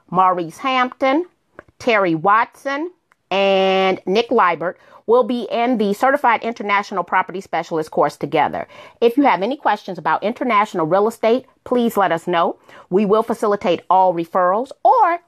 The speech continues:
we will give you tidbits of advice in order to help you grow your international business. And so for one week, I'm gonna hang out with that crew. I don't know what they were thinking when they put all of us together in a room for a week. I feel sorry for our instructor. Even though he's one of the greatest in the industry,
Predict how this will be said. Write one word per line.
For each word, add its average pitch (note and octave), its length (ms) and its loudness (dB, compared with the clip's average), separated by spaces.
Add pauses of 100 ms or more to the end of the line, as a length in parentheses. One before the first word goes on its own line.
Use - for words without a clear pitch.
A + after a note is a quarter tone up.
(100)
we B3 100 0
will A#3+ 120 0
give G#3 180 0
you A3 120 2
tidbits G#3+ 540 0
of F3 140 0
advice G#3 640 -2
in F3+ 180 -8
order G#3 200 0
to F#3+ 140 -6
help F#3 380 -2
you A#3+ 200 2
grow E3+ 280 2
your D#3 240 -4
international F3+ 760 0
business. D#3 640 0 (320)
And G3+ 200 0
so G3+ 220 2
for F3+ 180 -4
one A#3+ 280 0
week, C#4 260 -4
I'm F#3 140 0
gonna F3 220 0
hang A#3 260 -2
out F#3+ 160 2
with G3 160 -4
that F3+ 180 -4
crew. B2 320 -8 (140)
I F#3+ 140 2
don't D#3+ 180 -6
know B2+ 100 -10
what C#3 320 -6
they G3+ 100 0
were F#3+ 100 -2
thinking F3+ 320 -4
when D#3 100 0
they D#3+ 80 0
put D3+ 160 -4
all E3 240 2
of E3 80 -6
us E3+ 100 -4
together D#3+ 360 -2
in D3 100 0
a C#3 40 -2
room E3 260 0
for E3 240 0
a - 20 0
week. A3 340 -2 (460)
I D#3+ 80 0
feel C3+ 240 -4
sorry G3 320 -2
for G3 120 -4
our G3 140 -2
instructor. - 560 -8
Even A3 280 -4
though B3 140 0
he's A3 200 -6
one E3+ 140 -2
of C#3+ 120 -8
the C3+ 100 -4
greatest G3+ 600 -2
in A3+ 140 -2
the - 200 0
industry, A3 540 -2